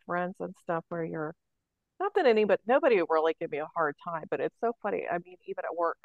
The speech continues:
still, they're like, "You're eating a bagel? I can't believe you're eating a bagel."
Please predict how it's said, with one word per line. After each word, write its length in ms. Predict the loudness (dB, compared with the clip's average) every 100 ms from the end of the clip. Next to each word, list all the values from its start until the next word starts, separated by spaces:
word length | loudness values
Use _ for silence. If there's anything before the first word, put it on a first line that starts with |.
| _
still, 200 | -2 -2
they're 140 | 0 0
like, 160 | -2 -4 _
"You're 200 | -4 -2
eating 320 | 0 -2 0
a 60 | 0 0
bagel? 460 | -2 -2 -2 -4 -8 _ _ _ _ _ _
I 40 | -10
can't 220 | -8 -4
believe 300 | -2 -2 -4
you're 120 | -6
eating 280 | -6 -8 -8
a 40 | -6
bagel." 520 | -4 -4 -4 -8